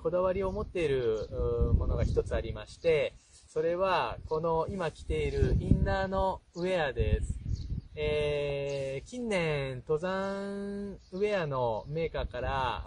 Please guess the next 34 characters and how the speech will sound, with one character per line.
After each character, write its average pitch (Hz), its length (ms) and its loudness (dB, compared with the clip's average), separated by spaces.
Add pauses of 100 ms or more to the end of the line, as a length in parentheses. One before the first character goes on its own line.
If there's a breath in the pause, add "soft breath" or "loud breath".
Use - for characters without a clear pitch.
(220)
あ - 40 -8
ー、 - 60 -12
こ 160 60 2
う 151 40 2
い 151 40 -4
っ - 20 -20
た 147 80 -6
肌 143 260 0
着 120 300 -8
を、 113 360 -4 (240)
あ 123 100 -14
の、 117 180 -8
よ 139 100 -2
く 113 160 -4
出 113 100 -2
さ 147 140 -2
れ 135 80 -2
て 120 100 -6
る 113 120 -6
ん 104 40 -16
で 101 120 -10
す - 80 -16
け 113 80 -8
れ 107 80 -8
ど 117 100 -6
も、 147 320 0 (480 loud breath)
え 127 1200 0
ー、 - 60 -14
行 202 200 2
動 214 240 2
中 214 220 -4
に 208 140 -4
か 214 140 -2
く 131 360 0